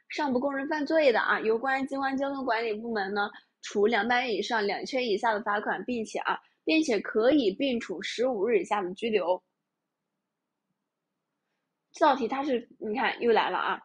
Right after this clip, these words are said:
逃逸的，但是没有构成犯罪，会吊销驾驶证终身吗？不是，只扣十二分，而且会罚款，会拘留，对不对？就可能把你拘留抓起来就行了。这不安排个高凳子吗？这不没有吗？哼，这不没有吗？直播间只有低凳子，所以坐的可不爽了，坐的太矮我就够不到，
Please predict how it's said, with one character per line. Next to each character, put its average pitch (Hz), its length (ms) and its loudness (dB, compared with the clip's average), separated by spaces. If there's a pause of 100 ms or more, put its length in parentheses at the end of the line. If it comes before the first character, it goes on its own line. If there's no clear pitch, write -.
(400)
逃 202 280 2
逸 330 100 4
的， 254 80 2
但 311 160 -2
是 254 80 -4
没 226 160 0
有 392 140 4
构 269 100 0
成 214 140 -4
犯 202 180 -2
罪， 190 240 -2 (680)
会 294 200 -2
吊 254 180 4
销 247 60 0
驾 240 180 2
驶 202 80 0
证 214 80 0
终 226 160 -4
身 226 140 -6
吗？ 208 100 -2
不 196 180 -8
是， - 240 -6
只 196 140 -4
扣 247 160 2
十 240 100 -6
二 202 200 6
分， 208 120 2 (140)
而 202 100 4
且 214 160 -2
会 208 180 -4
罚 170 220 -2
款， 233 220 -6
会 196 160 0
拘 226 180 -4
留， 180 160 2
对 185 120 0
不 170 60 -8
对？ 127 140 -4 (280)
就 233 120 4
可 233 80 2
能 220 120 2
把 214 80 6
你 202 100 2
拘 208 140 -2
留 202 100 4
抓 214 220 2
起 220 80 -2
来 185 60 2
就 175 100 0
行 185 160 -8
了。 - 120 -6 (240)
这 262 120 0
不 254 60 6
安 254 200 4
排 277 140 -2
个 226 100 0
高 233 180 4
凳 233 200 -2
子 196 80 -4
吗？ 175 160 -4 (180)
这 - 80 0
不 233 160 -2
没 220 160 2
有 240 220 2
吗？ - 240 -2 (260)
哼， 208 240 -10 (920)
这 277 100 0
不 277 60 0
没 254 120 4
有 240 160 2
吗？ 196 220 2
直 208 140 0
播 226 100 0
间 240 140 -2
只 247 80 2
有 220 100 6
低 233 220 0
凳 233 180 0
子， 190 100 2
所 202 140 2
以 226 60 2
坐 247 160 2
的 220 80 4
可 - 220 -6
不 208 120 -2
爽 - 160 -4
了， - 240 2
坐 269 100 2
的 233 80 0
太 - 180 -2
矮 160 200 2
我 196 80 2
就 220 140 -4
够 262 160 4
不 208 80 -12
到， 233 80 6